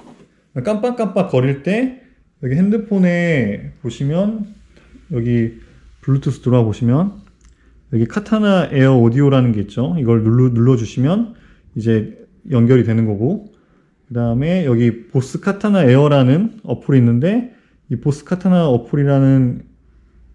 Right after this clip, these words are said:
이 어플을 실행을 해주시면 이제 톤 세팅을 바꿀 수 있는 게 되는 거죠.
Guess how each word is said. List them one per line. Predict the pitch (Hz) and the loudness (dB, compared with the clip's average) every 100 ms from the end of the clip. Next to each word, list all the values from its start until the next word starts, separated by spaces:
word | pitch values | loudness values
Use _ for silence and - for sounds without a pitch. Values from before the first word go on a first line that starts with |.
| _ - | _ -14
이 | 165 127 | -4 0
어플을 | 113 - 135 127 | 0 0 4 4
실행을 | 123 185 190 175 | 2 -2 2 2
해주시면 | 185 190 180 156 196 247 254 - _ - _ _ _ _ _ - | 2 0 -2 0 0 0 -4 -14 _ -20 _ _ _ _ _ -8
이제 | 117 117 110 - - | -2 0 -2 -4 -6
톤 | 254 262 | 2 2
세팅을 | 254 247 226 185 160 | 2 0 2 2 2
바꿀 | 160 151 | -2 -4
수 | - | 0
있는 | 123 123 120 117 110 135 - - - 143 | 2 4 4 2 -2 -6 -14 -20 -18 -6
게 | 120 | -4
되는 | 117 113 | 0 0
거죠. | 104 104 92 | 0 -2 -6